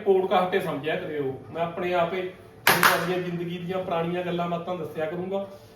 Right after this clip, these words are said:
ਤੇ ਆਹ ਕੁਰਸੀ ਵੀ ਟੁੱਟ ਗਈ ਮੈਨੂੰ ਲੱਗਦਾ, ਟੂਮ ਪੁੱਜ ਗਿਆ ਇਹਦਾ। ਚਲੋ ਓਕੇ। ਹਾਂਜੀ ਦੋਸਤੋ, ਚੱਲਦੇ ਹਾਂ ਹੁਣ ਆਪਾਂ ਫਤਿਹਗੜ੍ਹ ਸਾਹਿਬ ਨੂੰ। ਗੱਡੀ ਸਟਾਰਟ ਆ,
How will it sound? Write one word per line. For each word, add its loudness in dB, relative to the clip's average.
ਤੇ -2
ਆਹ 2
ਕੁਰਸੀ -6
ਵੀ -4
ਟੁੱਟ -6
ਗਈ -6
ਮੈਨੂੰ 0
ਲੱਗਦਾ, 2
ਟੂਮ -4
ਪੁੱਜ -4
ਗਿਆ 6
ਇਹਦਾ। 6
ਚਲੋ 2
ਓਕੇ। 2
ਹਾਂਜੀ -8
ਦੋਸਤੋ, 4
ਚੱਲਦੇ -2
ਹਾਂ -4
ਹੁਣ -6
ਆਪਾਂ -8
ਫਤਿਹਗੜ੍ਹ -4
ਸਾਹਿਬ -4
ਨੂੰ। -6
ਗੱਡੀ -8
ਸਟਾਰਟ -6
ਆ, -8